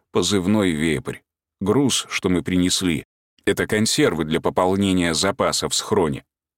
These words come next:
"Только консервы?" "То так, только консервы". Я резко встал, так что пленный даже отшатнулся, и, обращаясь к Свиридову, резюмировал: "Все, Ким, кали его до самой задницы.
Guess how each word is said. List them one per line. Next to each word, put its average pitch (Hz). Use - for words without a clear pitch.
"Только 110
консервы?" 110
"То 127
так, 71
только 90
консервы". 82
Я 143
резко 120
встал, 80
так 104
что 101
пленный 117
даже 101
отшатнулся, 98
и, 123
обращаясь 120
к -
Свиридову, 104
резюмировал: 98
"Все, 143
Ким, 78
кали 143
его 110
до 101
самой 113
задницы. 85